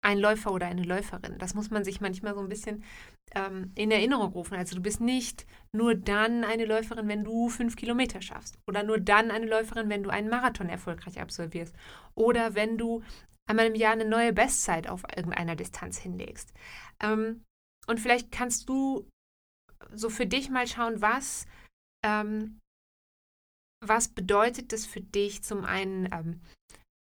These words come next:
Lauf-, Laufsport zu betreiben? Wann bist du für dich eine Läuferin oder ein Läufer?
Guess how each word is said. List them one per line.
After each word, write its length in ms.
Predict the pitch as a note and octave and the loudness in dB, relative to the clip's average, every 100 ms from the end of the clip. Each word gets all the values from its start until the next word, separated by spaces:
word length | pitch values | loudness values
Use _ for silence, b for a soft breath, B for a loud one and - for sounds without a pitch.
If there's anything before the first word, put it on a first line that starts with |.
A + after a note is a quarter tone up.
| _ _ _ _ - | _ _ _ _ -8
Lauf-, 840 | G3+ F3+ G3+ C#4+ - - - - | -2 2 2 0 -6 -12 -14 -16
Laufsport 720 | - G3+ G#3+ - - B3+ C4+ | -6 -2 -2 -2 -6 -4 -4
zu 140 | - C4+ | -8 -12
betreiben? 640 | D4 - - C4 C#4+ D4+ | -12 -4 -2 -2 -4 0
Wann 200 | A3+ A3 | 2 2
bist 220 | A3 G#3+ | -2 -4
du 80 | G#3+ | -8
für 160 | G#3+ F#3+ | -12 -8
dich 460 | F#3 G#3+ G#3+ - - | -6 -4 -6 -12 -8
eine 140 | G3+ | -4
Läuferin 580 | F3+ F3+ A3+ C4+ C4+ A#3+ | -2 -2 -4 -8 -8 -8
oder 160 | G3 | -6
ein 100 | E3+ | -6
Läufer? 520 | D#3+ E3+ F#3+ A#3 C#4+ | -6 -6 -8 -2 -2